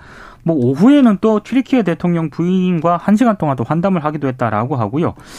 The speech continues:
어, 비공개 일정을 계속했었는데 마지막에는 이제 공식 일정에 참여를 했습니다.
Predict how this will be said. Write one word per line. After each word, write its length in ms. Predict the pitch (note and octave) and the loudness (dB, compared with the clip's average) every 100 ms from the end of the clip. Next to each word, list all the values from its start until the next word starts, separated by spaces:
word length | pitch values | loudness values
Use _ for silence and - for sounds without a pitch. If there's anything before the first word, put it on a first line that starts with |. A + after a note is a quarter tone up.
| - - | -20 -8
어, 200 | B2+ B2+ | -4 -4
비공개 380 | B2+ C#3 A3 C#4 | -2 2 4 4
일정을 300 | C4+ A3+ G3+ | 4 2 0
계속했었는데 560 | C#3 D3 F#3 E3+ C3 A#2+ | 0 -2 -4 -4 -4 -4
마지막에는 760 | F#2+ A#2 F#3 G3 D3+ D3+ G#3+ - _ | -2 0 0 0 0 2 0 -2 _
이제 80 | - | -8
공식 320 | B2 D#3 D3 | -4 -4 -2
일정에 260 | C3 B2 A#2 | -2 -2 -2
참여를 540 | - G3+ F#3+ C3+ F#2 F2 F3 | -2 0 0 0 -4 -4 -6
했습니다. 440 | - G#2 - - | -4 -4 -6 -18